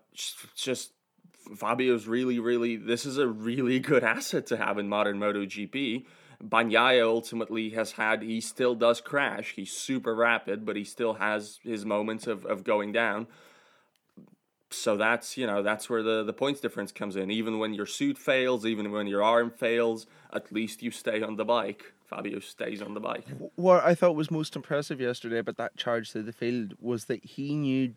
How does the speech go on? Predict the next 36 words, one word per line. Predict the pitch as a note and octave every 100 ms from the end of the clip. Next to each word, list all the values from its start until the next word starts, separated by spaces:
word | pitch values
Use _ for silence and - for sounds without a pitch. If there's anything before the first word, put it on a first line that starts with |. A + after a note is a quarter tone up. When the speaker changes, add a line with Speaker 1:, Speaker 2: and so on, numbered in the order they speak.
| _
Speaker 2:
just | - C3+ - - - - -
how | C3
much | B2 A#2 A#2+ - -
to | -
do. | G#2+ A#2 C#3 - _ _ _ _ _ _ _ _ -
Uh, | B2 A#2+ -
he | - E3
was, | D3+ C#3 -
he | D#3
wasn't | C#3 C3+ D#3
on | C#3+
the | C#3
limit. | C3 C3+ D#3+ - - _ _ _ _ _ -
He | C3+
was | D#3 C3
pushing, | - D3+ - D#3+ D3+
he | C3
was | A2+
aggressive, | B2 C3+ C#3+ D#3 D#3+ C3+
he | A2+
was | A2 B2
riding | B2 B2+ A#2
hard, | B2+ C#3+ D3+ - - - _
but | C3
he | C3+
never | C3 C3 C3+ C3+ D3 C#3 C#3
looked | C3+ C3 -
like | B2+ B2
he | B2+
went | A#2+ A#2
over | G#2+
the | A2
limit. | A2 G#2+ G#2 - - _
And | A#2 B2
I | B2
think | - B2+ -